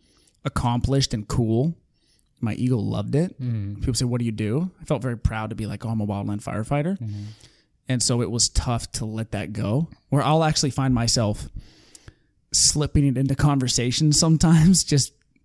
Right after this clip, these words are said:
Speaker 1: just being a little, just being a little prick,
Speaker 2: <laughs>
Speaker 1: just because my ego's like, "Hey, tell him, tell him what you used to do.
Speaker 2: Tell him you used to be really strong.
Speaker 1: Tell him you used to be cool." Yeah. So it's stuff like that. So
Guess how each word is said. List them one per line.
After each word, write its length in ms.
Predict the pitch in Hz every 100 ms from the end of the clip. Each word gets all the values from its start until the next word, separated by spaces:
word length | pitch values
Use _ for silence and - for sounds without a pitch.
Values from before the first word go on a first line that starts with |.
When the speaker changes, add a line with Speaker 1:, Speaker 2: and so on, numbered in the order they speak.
| -
Speaker 1:
just 180 | 156 - _ _ _
being 160 | - 127
a 20 |
little, 200 | 113 - 123 - - _
just 180 | - -
being 80 | 160
a 40 |
little 100 | 113
prick, 360 | - 104 - - - 143
Speaker 2:
<laughs> 200 | - -
Speaker 1:
just 180 | 180
because 180 | 175 156
my 100 | 143
ego's 340 | 120 120 127 120
like, 180 | 120 -
"Hey, 180 | - -
tell 120 | - -
him, 240 | - _
tell 120 | - -
him 80 |
what 160 | - -
you 60 | -
used 140 | -
to 60 | -
do. 80 | - -
Speaker 2:
Tell 260 | - - -
him 80 | - -
you 60 | -
used 160 | - -
to 80 | -
be 120 | -
really 240 | - - -
strong. 300 | - - -
Speaker 1:
Tell 260 | - -
him 80 | 233
you 60 | -
used 160 | - -
to 80 | -
be 120 | -
cool." 420 | - - - - -
Yeah. 360 | 180 175 151 - - -
So 140 | - 320
it's 80 |
stuff 180 | 254 427
like 180 | 233 165
that. 260 | 190 226 -
So 340 | 180 165 160